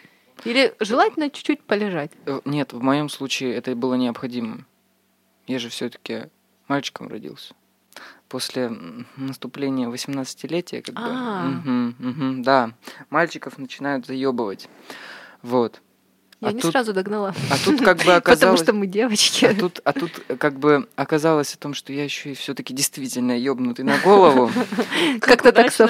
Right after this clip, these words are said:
Speaker 3: все
Speaker 1: совпало.
Speaker 3: совпало.
Speaker 2: Да, да, прям удачливый ублюдок, не могу с себя.
Speaker 1: <laughs> Что там было?
Speaker 2: Это очень странное место. Я, я понял, что я не понимаю людей в два раза больше. Оно странное, начиная с того, что больные косплеят врачей, а врачи косплеят, э, больных. Ну, то есть, как бы,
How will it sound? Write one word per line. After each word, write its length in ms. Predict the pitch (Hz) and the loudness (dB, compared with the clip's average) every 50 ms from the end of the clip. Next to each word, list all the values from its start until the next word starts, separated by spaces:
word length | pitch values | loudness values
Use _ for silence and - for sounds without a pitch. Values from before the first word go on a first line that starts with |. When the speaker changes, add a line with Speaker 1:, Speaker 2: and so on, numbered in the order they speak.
| 254 285 | 4 4
Speaker 3:
все 0 | |
Speaker 1:
совпало. 280 | - 190 175 - 214 | 4 4 4 4 4
Speaker 3:
совпало. 520 | 202 247 - - - 170 185 185 185 190 180 | 2 0 -2 -4 -2 0 2 2 4 6 8
Speaker 2:
Да, 300 | 185 180 185 180 160 143 | 8 10 10 8 6 4
да, 260 | 139 165 170 165 139 | 4 2 2 2 2
прям 400 | 123 131 143 151 160 160 147 127 | 2 0 0 0 0 -2 -4 -2
удачливый 560 | 139 135 170 196 - - 190 185 180 180 185 | 0 2 2 2 2 0 -2 -2 0 0 0
ублюдок, 420 | 180 170 170 170 147 131 127 120 - | 2 4 4 4 6 6 4 4 4
не 80 | 147 143 | 4 6
могу 240 | - 170 - - - | 6 6 6 6 6
с 140 | - - - | 6 6 6
себя. 400 | - - - - - - - - - | 6 6 6 8 6 6 4 2 -2
Speaker 1:
<laughs> 60 | - - | -8 -20
Что 180 | - - 269 262 | -10 -8 -8 -6
там 240 | - 233 196 170 | -4 -4 -4 -4
было? 300 | 147 147 143 160 202 190 - _ _ - - | -6 -6 -6 -8 -8 -10 -14 _ _ 0 2
Speaker 2:
Это 220 | - 156 - 196 | 4 6 8 8
очень 260 | 190 185 - - 175 160 | 6 6 4 0 -4 -4
странное 480 | - - - 160 156 139 131 123 117 | -2 2 4 4 4 6 4 4 2
место. 360 | 113 117 143 165 - - - 120 | 2 0 -2 -4 -6 -6 -4 -2
Я, 260 | 117 120 127 131 123 | 2 2 4 4 2
я 760 | 87 67 64 52 - - - - 117 117 123 131 135 135 131 | 0 -4 -8 -10 -12 -14 -14 -12 -4 0 4 6 6 6 4
понял, 380 | 120 - 143 147 143 135 127 120 | 2 2 0 2 4 2 2 0
что 180 | - - - | -2 -4 -4
я 300 | 120 120 120 117 117 - | 0 0 0 0 0 -2
не 200 | 110 123 123 127 | 0 2 2 2
понимаю 480 | 123 131 127 123 123 127 123 123 120 117 | 2 2 2 4 4 4 4 4 2 2
людей 420 | 117 120 117 127 143 151 139 117 | 0 0 0 0 2 2 0 -2
в 140 | 90 117 120 | -4 -6 -6
два 220 | 113 117 123 127 | 0 4 4 6
раза 220 | 127 127 117 120 120 | 6 4 4 0 0
больше. 400 | 117 113 113 113 - - - 139 | -2 -2 -4 -4 -6 -6 -4 -2
Оно 140 | 151 165 160 | -2 -2 -2
странное, 340 | - - 185 202 190 180 | 0 0 0 2 2 0
начиная 400 | 165 156 147 - - 160 165 160 | 0 -2 -2 -4 -2 -2 -2 -4
с 60 | 151 - | -4 -4
того, 280 | - 160 151 160 160 | -6 -4 -4 -4 -4
что 320 | 156 - - - 147 143 - | -6 -6 -4 -4 -2 -2 0
больные 440 | 123 135 151 151 165 165 160 151 135 | 2 2 2 4 2 0 0 -2 0
косплеят 560 | - - 147 - - - 151 156 147 147 - | -2 -2 -4 -2 -2 0 0 2 0 0 0
врачей, 420 | 143 151 156 156 - - 202 202 190 | 0 0 0 0 0 0 0 0 2
а 140 | - 135 127 | 2 2 4
врачи 300 | 131 139 127 - - - | 4 2 2 0 0 2
косплеят, 640 | - 143 - - - 147 147 156 151 151 131 - - | 2 2 2 0 2 6 8 8 8 8 8 4 2
э, 160 | 135 131 127 | 0 2 4
больных. 540 | 123 143 147 143 147 147 143 135 - - 139 | 6 6 6 8 8 6 6 6 4 2 0
Ну, 100 | 135 131 | 0 4
то 100 | - 151 | 6 6
есть, 160 | 139 - - | 6 6 4
как 140 | - 147 139 127 | 4 4 4 6
бы, 340 | 127 147 147 151 147 - | 8 8 8 8 8 6